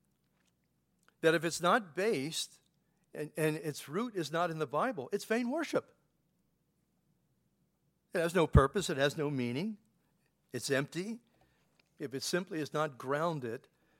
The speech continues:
in the truth, which, uh, makes a lot of things that are going on in our religious world today null and void.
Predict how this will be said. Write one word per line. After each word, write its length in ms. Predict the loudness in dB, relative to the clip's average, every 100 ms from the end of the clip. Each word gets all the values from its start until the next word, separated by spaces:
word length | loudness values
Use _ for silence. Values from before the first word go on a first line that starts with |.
| _ -8
in 340 | -4 -2 -4 -6
the 80 | -4
truth, 340 | -2 -2 -6 _ _ _ _ _ _ _ _ _ _ -8
which, 580 | 4 6 6 0 0 2
uh, 240 | 4 2 -2 -12 _ _ _ _ _ _ _ _ _ -2
makes 280 | 0 2
a 40 | 0
lot 280 | 0 0 -2
of 80 |
things 240 | -6 -6 -6
that 80 | -8
are 60 |
going 340 | -4 -4 -4 -4
on 140 | -4
in 100 | -4
our 100 | -4
religious 460 | -4 -6 -8 -6 -6
world 180 | -4
today 380 | -6 -8 -10 -14 _ _ _ _ _ _ -10
null 180 | -4 -4
and 80 | -2
void. 300 | -4 -4